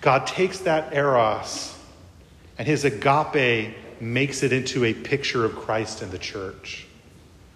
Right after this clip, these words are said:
Ever since the fall, the one flesh unity of man and wife has been perverted into a selfish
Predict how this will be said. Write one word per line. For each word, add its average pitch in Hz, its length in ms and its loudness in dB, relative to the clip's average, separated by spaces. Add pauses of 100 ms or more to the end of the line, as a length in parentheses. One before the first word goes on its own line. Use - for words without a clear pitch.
(640)
Ever 180 240 6
since 180 320 -2
the 147 100 2
fall, 135 1040 2 (300)
the 135 100 2
one 160 320 4
flesh 165 520 0
unity 139 680 -2
of 117 220 -10
man 135 260 2
and 110 160 -2
wife 139 540 0 (340)
has 135 160 -4
been 139 180 0
perverted 127 680 0
into 117 320 -2
a 110 80 0
selfish - 760 0